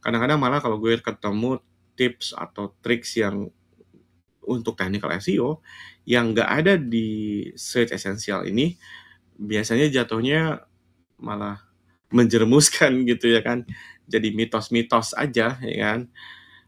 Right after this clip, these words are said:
Eh, nanti teman-teman juga jangan heran kalau lagi belajar S E O akan ketemu banyak sekali tips and tricks gitu ya di S E O, panduan-panduan di S E O yang, eh, ketika teman-teman coba confirm dengan Google Search Essential, eh, nggak nyambung gitu ya kan.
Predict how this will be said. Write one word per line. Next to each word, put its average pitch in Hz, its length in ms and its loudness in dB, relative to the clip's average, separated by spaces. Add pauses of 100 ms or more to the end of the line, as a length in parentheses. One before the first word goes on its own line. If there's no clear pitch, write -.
(120)
Eh, 98 400 -4
nanti 117 240 2
teman-teman 185 320 2
juga 135 240 0
jangan 95 240 -8
heran 139 220 -2 (100)
kalau 98 160 -6
lagi 101 240 -8
belajar 101 320 -4
S 95 160 -12
E 135 80 0
O 147 80 -2
akan 110 160 -6
ketemu 117 280 -6 (120)
banyak 123 320 -2
sekali 104 400 -8 (560)
tips - 320 -2
and 101 240 -8
tricks - 400 -4
gitu 120 160 2
ya 120 160 2
di 143 160 0
S 98 240 -6
E - 160 -8
O, - 160 -2
panduan-panduan 104 1040 -2
di 95 160 -6
S 95 160 -14
E - 160 -8
O 147 240 -4 (560)
yang, 104 480 0
eh, 90 320 -10
ketika 175 320 0
teman-teman 156 320 2
coba 123 240 0
confirm 113 400 -2
dengan 101 240 -2
Google 98 240 -2
Search 98 160 -6
Essential, 104 640 -4 (800)
eh, - 240 -18
nggak 110 320 0
nyambung 202 560 8
gitu 101 480 0
ya 98 80 -2
kan. 117 220 0